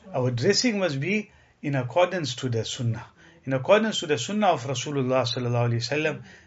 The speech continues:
that is how our dress, long loose dresses, long loose dresses. So whether we in the house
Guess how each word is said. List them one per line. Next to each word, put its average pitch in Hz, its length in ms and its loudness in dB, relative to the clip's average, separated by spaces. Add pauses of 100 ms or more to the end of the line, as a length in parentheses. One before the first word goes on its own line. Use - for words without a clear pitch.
(120)
that 170 180 2
is 165 100 -4
how 131 320 2
our 117 100 0
dress, 127 280 -4
long 156 540 4
loose 190 540 2
dresses, 120 460 -6
long 143 400 0
loose 143 340 -10
dresses. 117 380 -10 (460)
So 120 120 -6
whether 165 200 2
we 185 100 -4
in 226 200 -2
the 208 120 6
house 208 400 6